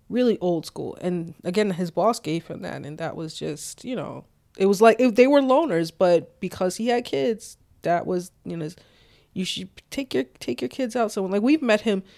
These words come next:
numerous times, Dad's boss, and they were like, they were more than, you know, employee, employer.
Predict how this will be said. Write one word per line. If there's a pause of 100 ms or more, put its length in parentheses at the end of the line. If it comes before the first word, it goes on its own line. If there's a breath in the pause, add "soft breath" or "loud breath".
(320 soft breath)
numerous
times,
Dad's
boss,
and (720)
they
were
like, (580 soft breath)
they
were
more
than,
you
know,
employee,
employer.